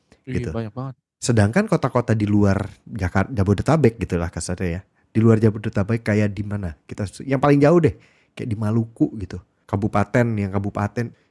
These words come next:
Speaker 2: itu udaranya gila-gila celing bersih banget, seger gitu loh. Ya karena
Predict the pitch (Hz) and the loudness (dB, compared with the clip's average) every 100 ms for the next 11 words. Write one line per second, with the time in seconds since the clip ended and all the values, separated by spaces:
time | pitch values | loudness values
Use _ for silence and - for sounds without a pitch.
0 | _ 107 98 - - - - 123 120 110 | _ -6 -6 -6 -10 -8 0 4 6 6
1 | 104 135 160 101 98 92 87 95 92 92 | 6 4 2 0 0 0 -2 -4 -4 -6
2 | _ _ - 113 104 101 104 98 101 - | _ _ 2 4 4 0 -4 2 2 2
3 | 95 87 110 180 160 - 110 92 139 143 | 0 0 0 0 -2 -2 -4 2 2 4
4 | - _ _ 95 - - _ _ _ _ | 0 _ _ -10 -10 -18 _ _ _ _
5 | 98 - 160 254 | -8 -4 -2 -4